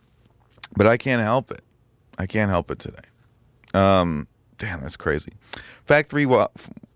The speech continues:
of the fact, dude, fact, dude, what? Give me a second.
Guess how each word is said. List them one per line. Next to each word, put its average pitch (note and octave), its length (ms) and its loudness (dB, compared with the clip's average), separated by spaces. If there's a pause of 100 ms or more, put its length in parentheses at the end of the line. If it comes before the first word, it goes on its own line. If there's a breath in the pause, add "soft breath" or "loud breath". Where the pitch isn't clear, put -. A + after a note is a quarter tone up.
(140)
of G#2 120 2
the F#2+ 80 -4
fact, G2+ 320 0 (240)
dude, F2 280 2
fact, - 600 -2
dude, D#2+ 400 -4 (140)
what? G2+ 500 0 (720)
Give A#2+ 160 2
me D#3 100 2
a E3+ 60 4
second. - 640 -2